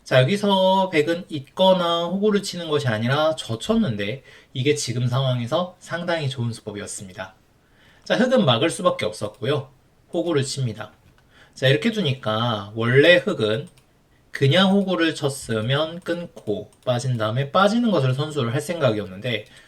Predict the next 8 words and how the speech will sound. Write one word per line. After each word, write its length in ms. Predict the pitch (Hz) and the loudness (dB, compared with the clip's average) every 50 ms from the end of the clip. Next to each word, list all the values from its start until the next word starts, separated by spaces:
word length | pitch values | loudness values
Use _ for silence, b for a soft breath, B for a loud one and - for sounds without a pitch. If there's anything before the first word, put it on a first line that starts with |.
| B B B | B B B
지금 180 | - - 180 170 | -8 -8 -6 -4
젖히는 480 | - 123 127 131 - - 226 247 240 | -2 -2 -2 -2 0 0 0 2 4
것이 360 | 202 180 135 - 135 120 110 - | 4 4 4 2 0 -2 -2 -4
교환이 420 | - - 117 113 120 113 110 107 | -4 -4 -2 -2 -2 -2 -4 -6
되어 240 | - - 110 104 101 | -8 -6 -6 -4 -6
있어요. 400 | 101 - - - 104 107 113 - _ B B B B B B | -6 -10 -14 -14 -14 -14 -14 -16 _ B B B B B B
이렇게 260 | - 117 117 - 135 | -6 -6 -4 -2 -2
되니까 600 | 123 104 101 95 92 - - 120 - - - b | -2 -2 -4 -6 -6 -8 -2 -2 -2 -2 -2 b